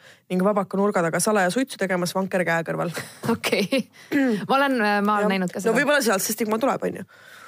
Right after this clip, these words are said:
Speaker 1: Nii. Just saying.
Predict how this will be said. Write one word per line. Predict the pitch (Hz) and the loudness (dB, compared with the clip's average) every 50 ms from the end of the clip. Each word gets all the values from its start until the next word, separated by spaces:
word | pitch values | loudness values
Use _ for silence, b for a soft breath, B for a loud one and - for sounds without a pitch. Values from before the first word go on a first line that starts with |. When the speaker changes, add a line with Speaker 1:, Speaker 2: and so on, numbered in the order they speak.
| B B B - 180 180 | B B B -4 -2 0
Speaker 1:
Nii. | 196 196 180 185 165 - _ _ _ _ _ _ _ - - - - - - - - - _ - - - - - - - - - - - | 0 0 0 -2 -4 -8 _ _ _ _ _ _ _ -20 -20 -20 -20 -20 -20 -20 -20 -20 _ -20 -14 -12 -12 -10 -8 -8 -8 -6 -4 -2
Just | - 175 - | -2 0 0
saying. | - 247 247 214 170 170 | 2 2 2 2 2 -2